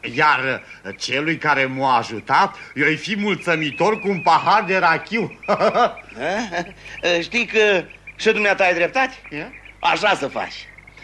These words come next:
Speaker 2: Eu am plecat pe aici încolo cu tot cu cap. Rămâi cu bine.
Speaker 1: Mi-a, mi-a sănătos,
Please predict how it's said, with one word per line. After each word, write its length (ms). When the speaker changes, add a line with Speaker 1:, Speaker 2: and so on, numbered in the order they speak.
Speaker 2:
Eu 160
am 200
plecat 420
pe 60
aici 220
încolo 400
cu 100
tot 180
cu 80
cap. 240
Rămâi 480
cu 160
bine. 400
Speaker 1:
Mi-a, 200
mi-a 260
sănătos, 540